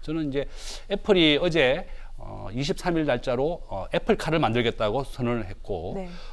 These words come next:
Speaker 1: 어, 테슬라가 주가가 내리고 애플 차-, 애플의 주가가 올랐습니다. 그래서 저는 이제 결론은 뭔가 하면, 어, 전 세계 우리나라 자동차가 이천오백만 대가 있는데요. 지금 현재 전기차가 삼 퍼센트 정도밖에 안 됩니다. 그러니까 앞으로 이제 우리가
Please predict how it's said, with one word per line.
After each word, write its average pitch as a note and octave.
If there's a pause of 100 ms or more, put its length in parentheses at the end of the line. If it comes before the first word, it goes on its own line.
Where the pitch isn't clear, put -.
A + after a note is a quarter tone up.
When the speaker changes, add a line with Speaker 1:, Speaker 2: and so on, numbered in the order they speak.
Speaker 1:
어, -
테슬라가 D3+
주가가 C3+
내리고 A#2+
애플 D3
차-, - (140)
애플의 C3
주가가 -
올랐습니다. F#2+
그래서 G2
저는 B2
이제 G#2 (360)
결론은 C#3+
뭔가 A2+
하면, B2 (260)
어, F#2+ (120)
전 D#3
세계 G3+
우리나라 G3+
자동차가 D#3
이천오백만 F3
대가 A2+
있는데요. E2+ (600)
지금 F#3+
현재 G3
전기차가 E3
삼 G#3+
퍼센트 A3+
정도밖에 G2+
안 F2
됩니다. F2 (400)
그러니까 D3+
앞으로 E3+ (180)
이제 B2+
우리가 C#3